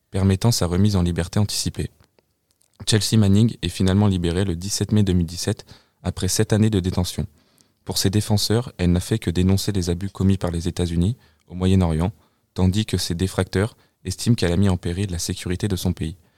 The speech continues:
Elle a même été proposée au no-, prix Nobel de la paix, ses révélations ayant, selon certains, contribué au retrait des forces américaines d'Irak.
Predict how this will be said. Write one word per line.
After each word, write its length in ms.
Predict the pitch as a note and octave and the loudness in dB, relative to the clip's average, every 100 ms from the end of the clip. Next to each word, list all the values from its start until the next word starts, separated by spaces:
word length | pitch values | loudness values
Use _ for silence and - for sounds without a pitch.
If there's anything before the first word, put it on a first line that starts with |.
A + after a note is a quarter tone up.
| _ _ - | _ _ -4
Elle 120 | F2+ | 2
a 60 | F#2 | 4
même 180 | A2 | 6
été 160 | G#2+ G2 | 4 2
proposée 500 | - F#2+ F#2+ F2+ A2 | -6 -4 -2 0 0
au 140 | F2+ | 2
no-, 120 | F2 F2+ | 0 -2
prix 200 | - A2 | 0 2
Nobel 280 | F#2+ G2 | 4 2
de 100 | G2 | 0
la 100 | D#2+ | -2
paix, 240 | - F#2+ B2 _ _ _ | -2 -4 -4 _ _ _
ses 140 | - F2+ | -10 -4
révélations 540 | F#2 F#2+ F2+ - A2+ - | 0 0 0 0 -2 0
ayant, 200 | F2 F2+ | 0 0
selon 360 | - - G#2 G2+ | 0 0 2 2
certains, 380 | - - G#2 | -2 -2 -2
contribué 540 | A2 G2 - E2+ F#2 A#2+ - _ _ | -2 -4 -6 -4 -4 -4 -10 _ _
au 100 | F2 | -4
retrait 280 | F2+ - A2 | -4 -2 -2
des 100 | F2+ | -2
forces 280 | - E2+ F2 | -4 -4 -2
américaines 420 | F2 E2+ - G2 | -2 -2 -2 -2
d'Irak. 380 | F2+ C#3 - | -2 -6 -10